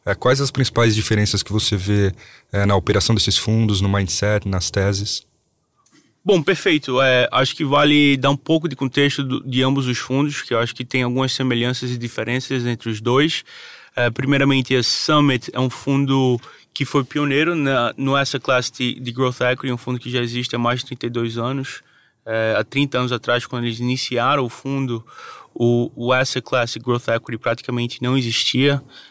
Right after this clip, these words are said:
Speaker 2: É, só existia o gro-, o venture capital, que é, de fato, investir em empresas que estão rec-, rec-, sendo recém-formadas, ou private equity, que são investimentos em empresas mais maduras e, e muitas das vezes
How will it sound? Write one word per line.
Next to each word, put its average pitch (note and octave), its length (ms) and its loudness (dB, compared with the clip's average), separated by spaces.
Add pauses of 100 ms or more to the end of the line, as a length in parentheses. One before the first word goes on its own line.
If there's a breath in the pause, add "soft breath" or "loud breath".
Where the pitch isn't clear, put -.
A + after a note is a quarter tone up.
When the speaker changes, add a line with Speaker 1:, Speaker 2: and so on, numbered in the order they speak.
(200 loud breath)
Speaker 2:
É, G#2 200 2
só A2 160 0
existia A#2+ 880 2
o C3 80 -10
gro-, B2 340 -4
o A#2+ 180 -6
venture B2+ 280 -2
capital, A2 540 -2 (420 soft breath)
que A#2+ 160 -2
é, A2 260 4
de A2 140 -4
fato, A#2 320 -2
investir A#2+ 340 -2
em A#2 40 -2
empresas A2+ 420 -2
que - 80 -8
estão A#2+ 320 -2
rec-, - 480 -4
rec-, A#2 160 -6
sendo A#2+ 460 -2
recém-formadas, C3+ 1120 0 (640 loud breath)
ou D3+ 260 4
private B2+ 440 2
equity, A#2 300 0
que B2 100 -4
são B2+ 320 2
investimentos A#2 500 -2
em A#2+ 40 0
empresas A#2 420 0
mais A#2+ 220 0
maduras C#3+ 600 2
e, C3 180 0
e B2 280 -2 (160)
muitas D3+ 380 2
das A#2+ 160 2
vezes B2 440 0